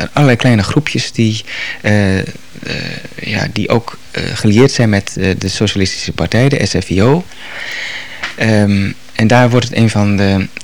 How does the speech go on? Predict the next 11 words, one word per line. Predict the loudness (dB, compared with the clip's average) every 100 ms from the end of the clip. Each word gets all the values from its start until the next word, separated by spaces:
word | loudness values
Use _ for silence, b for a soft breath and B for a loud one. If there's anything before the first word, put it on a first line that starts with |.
| -12
stroompjes, | -8 -6 -6 -2 4 4 4 2 0 0
zeg | -2 0
maar, | 0 0 0
die, | -4 -6 -8 B B B B B
eh, | 0 0 0
eh, | -2 -6 -12 -16 -10 -6 -4 -6 -4
een, | -2 -2 -4 -8 -16 -14
eh, | -8 -6 -6 -2
ideologische, | 2 4 4 4 0 -6 -6 -8 -8
eh, | -6 -6
verandering, | -4 2 4 4 2 -2